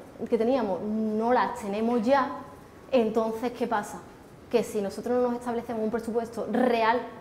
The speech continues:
de contrataciones que podamos asumir, vamos a contratar gente que no nos podamos permitir en ese momento. ¿Y qué pasa con eso? Porque no le vamos a poder pagar. ¿Y qué pasa con eso?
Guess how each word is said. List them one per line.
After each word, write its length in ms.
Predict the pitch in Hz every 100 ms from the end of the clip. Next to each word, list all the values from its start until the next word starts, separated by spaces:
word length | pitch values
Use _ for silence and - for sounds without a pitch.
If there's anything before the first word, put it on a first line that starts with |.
| -
de 180 | 196
contrataciones 680 | 233 214 214 202 196 247 208
que 100 | 214
podamos 500 | 196 202 190 214 240
asumir, 460 | 262 254 262 240 254 - - - - - -
vamos 180 | 233 233
a 80 | 233
contratar 380 | 233 226 214 208
gente 280 | 226 220 240 247
que 100 | 254
no 80 | 220
nos 140 | 220
podamos 300 | - 226 220
permitir 420 | 220 220 202 214 214
en 80 |
ese 180 | 202 202
momento. 480 | 202 196 208 196 - - - - - - -
¿Y 80 |
qué 120 | 262 254
pasa 200 | 226 220
con 140 | 208
eso? 200 | 202 - - - - - -
Porque 200 | 247 214
no 80 | 226
le 80 | 247
vamos 240 | 220 202
a 80 | 190
poder 220 | 190 180
pagar. 280 | 180 220 254 - - - - -
¿Y 100 | 262
qué 100 | 233
pasa 240 | 214 -
con 140 | 196 196
eso? 200 | 180